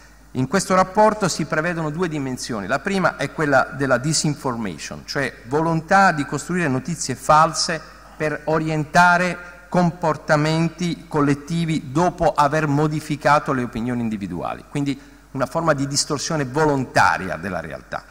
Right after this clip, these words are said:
È molto preoccup-, preoccupante la misinformation, ovvero diffusione involontaria di notizie false che si propagano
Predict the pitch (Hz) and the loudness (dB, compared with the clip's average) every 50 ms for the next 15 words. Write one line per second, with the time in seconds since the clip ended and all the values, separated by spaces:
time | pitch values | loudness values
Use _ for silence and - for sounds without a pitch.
0 | - - - - - - - - - - - - - 131 143 185 196 - 180 143 | -20 -20 -20 -20 -20 -20 -20 -20 -20 -20 -16 -6 0 2 2 2 2 0 -2 -8
1 | - 165 160 - - 185 160 - 180 - - - - - 165 156 - - 175 160 | -6 -8 -8 -6 -6 -8 -8 -8 -14 -16 -16 -14 -8 -6 -6 -6 -6 -6 -2 2
2 | 175 147 135 135 - 143 131 127 123 135 160 156 139 147 139 127 - - 120 110 | 4 4 2 2 0 0 0 0 0 0 0 0 0 -2 -4 -4 -4 -6 -6 -4
3 | 104 92 78 67 - - - 80 - - - 139 127 139 131 113 98 - - 123 | -4 -6 -6 -8 -10 -10 -12 -12 -10 -8 -8 -6 -2 -2 -2 -2 -4 -6 -8 -6
4 | 131 143 - - 156 139 - - 185 165 135 110 - - - - 185 190 185 175 | -6 -6 -4 -4 -6 -6 -2 0 2 2 2 0 -2 -4 0 4 6 6 6 6
5 | 147 139 135 135 135 131 135 156 156 165 170 170 170 - - 131 131 127 120 113 | 6 4 2 2 0 0 2 4 4 4 4 2 0 -4 -4 -4 -2 -2 -2 -2
6 | - - 160 - - - 127 - - 151 160 170 165 - 170 147 - - - - | -4 -6 -8 -8 -6 -6 -4 0 4 4 4 4 2 -2 -8 -6 -8 -8 -8 -6
7 | - 135 - - - 151 - - 131 120 117 123 120 123 | -8 -8 -8 -6 -8 -6 -2 0 0 0 0 -4 -6 -8